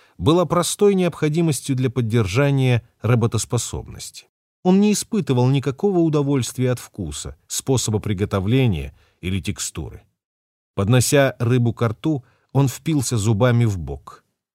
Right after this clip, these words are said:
Чешуя поранила губы и нёбо. Встревожившись, он провёл языком по поцарапанной плоти.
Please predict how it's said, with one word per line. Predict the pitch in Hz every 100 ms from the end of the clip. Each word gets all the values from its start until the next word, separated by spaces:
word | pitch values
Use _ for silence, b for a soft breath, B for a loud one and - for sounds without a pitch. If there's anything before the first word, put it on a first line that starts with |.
| _
Чешуя | - 127 - 170 185
поранила | 151 147 151 135 123
губы | 113 139 139 139
и | 139
нёбо. | 131 90 69 - _ _ _ _ _ _
Встревожившись, | - - 113 135 135 113 - -
он | 101
провёл | 107 107 113
языком | 107 101 98 - 139
по | 120
поцарапанной | 90 95 101 98 - 92 87
плоти. | 73 69 - -